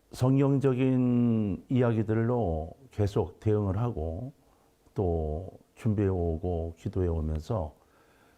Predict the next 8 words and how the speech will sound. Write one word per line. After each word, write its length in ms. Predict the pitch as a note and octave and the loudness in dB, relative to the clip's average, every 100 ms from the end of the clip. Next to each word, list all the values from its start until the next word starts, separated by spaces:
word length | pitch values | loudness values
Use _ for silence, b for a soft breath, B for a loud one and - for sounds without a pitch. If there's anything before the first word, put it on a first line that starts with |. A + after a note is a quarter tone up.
| _ | _
동성애자들의 1160 | - A#2 B2 B2+ B2 A#2+ A2 A2+ G#2 G#2+ G#2 A2 | 0 2 2 2 2 2 2 0 2 0 2 0
무-, 160 | E2+ F2 _ _ | -2 -8 _ _
뭐, 380 | G#2 G2 F2+ F#2 - _ - | -2 0 0 -4 -10 _ -4
이 120 | A2 - _ - | -4 -4 _ -4
대항하는 640 | E2 G#2+ A#2+ A#2 A2+ G2 | 2 2 4 4 2 2
게 80 | F2 | 0
아니라 400 | D#2 D#2 E2+ C#3 b b b b _ | -2 -4 -6 -8 b b b b _
그들을 560 | - A2+ G#2+ B2 B2 | -4 0 2 0 -2